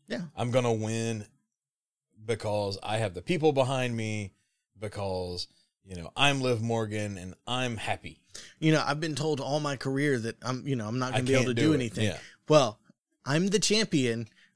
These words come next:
Speaker 1: I'm
Speaker 2: I'm
Speaker 1: gonna
Speaker 2: here to
Speaker 1: stay
Speaker 2: show
Speaker 1: the
Speaker 2: you wrong.
Speaker 1: champion because I've got more guts than anybody. Whatever, you know.
Speaker 2: Yeah.
Speaker 1: Um, we have McIntyre challenging Cross. And then we have a number one contenders match for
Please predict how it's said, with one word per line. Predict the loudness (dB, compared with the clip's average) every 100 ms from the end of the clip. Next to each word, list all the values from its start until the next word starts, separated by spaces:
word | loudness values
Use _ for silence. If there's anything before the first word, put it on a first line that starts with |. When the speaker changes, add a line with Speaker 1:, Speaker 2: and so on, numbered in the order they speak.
| -4
Speaker 1:
I'm | 2
Speaker 2:
I'm | 4
Speaker 1:
gonna |
Speaker 2:
here | 4
to | 4
Speaker 1:
stay | 4
Speaker 2:
show | 4
Speaker 1:
the |
Speaker 2:
you | 4
wrong. | 2
Speaker 1:
champion | 2 0 -4
because | -4 -2 -2
I've | -2 -2
got | -2 -2
more | -4
guts | -4 -4 -4
than | -6 -6
anybody. | -8 -10 -12 -4
Whatever, | -2 -2 -4 -4
you | -4
know. | -4 _
Speaker 2:
Yeah. | -6 -6 -6 _ _ _ _ _ _ -20 -20 -20 -20 _ _ _
Speaker 1:
Um, | 2 2 2 -2 -10 _ _ _ _ _ _ _ _ _ _
we | 2 4
have | 4
McIntyre | 2 -2 0 -2 0 0 0
challenging | 0 -2 -2 -2 -4
Cross. | -4 -2 -2 0 0 0 -6 _ _ _ _ _ _ _ _ _ -20 -4
And | -2
then | 0
we | 0
have | -2
a | 0
number | -2 -2
one | -2 -2 -4
contenders | -6 -4 -4 -4 -6 -6
match | -8 -6 -8 -8 -18 -20 -20 _
for | -8 -2 2 4 4 2 -2